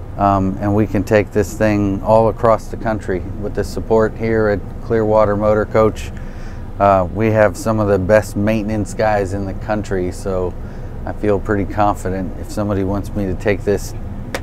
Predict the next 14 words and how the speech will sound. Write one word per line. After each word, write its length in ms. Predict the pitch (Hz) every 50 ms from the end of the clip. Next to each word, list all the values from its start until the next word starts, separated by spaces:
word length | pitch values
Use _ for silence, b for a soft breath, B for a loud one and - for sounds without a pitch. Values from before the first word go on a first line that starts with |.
| - - 92
all 160 | 98 98 98
the 80 | 98
way 160 | 98 101 101 98
to 80 | 95
California, 720 | 90 - - 110 104 101 95 101 - 110 110 107 104 104 98
we 140 | 101 101
could 180 | 92 98 87 - -
probably 320 | 104 107 107 101 95 90
do 280 | 82 - 113 107 104 98
it 120 | 95 - 78
with 240 | 98 104 104 98 - - -
the 180 | 104 101 98
support 480 | 92 - - 98 - - 120 113 104 98
system 520 | - - 101 92 - - 98 95 98 95